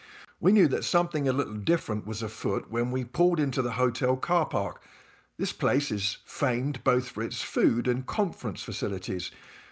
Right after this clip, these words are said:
We quickly learned that it was packed with delegates who were attending one of those self-help seminars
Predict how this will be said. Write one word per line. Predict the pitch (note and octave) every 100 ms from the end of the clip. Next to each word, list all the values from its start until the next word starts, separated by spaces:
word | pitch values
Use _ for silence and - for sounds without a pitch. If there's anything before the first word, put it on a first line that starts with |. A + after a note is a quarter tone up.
| - _
We | F3+ A3+
quickly | - A#3+ - A3
learned | C#3 - C3+
that | C3+
it | -
was | B2
packed | - E3+ F3 -
with | D#3+ C3+
delegates | F3 E3 A2+ F2 - -
who | C3+
were | A#2+
attending | B2+ - D#3+ D#3 A2+ G#2
one | A#2+ B2+
of | B2
those | A#2+ A#2
self-help | - - D3 D3 - D3+ C3+ F3
seminars | - F3 F3 A2 F#2 F#2